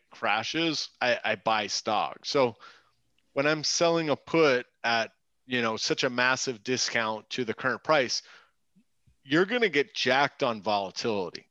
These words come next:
So, like, that, that put that we sold for seventy-one cents,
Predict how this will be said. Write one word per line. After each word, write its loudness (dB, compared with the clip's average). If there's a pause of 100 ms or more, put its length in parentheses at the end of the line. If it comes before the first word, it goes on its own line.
So, 2
like, 0
that, 0
that 0
put 0
that 0
we 0
sold 0
for -2
seventy-one 0
cents, -2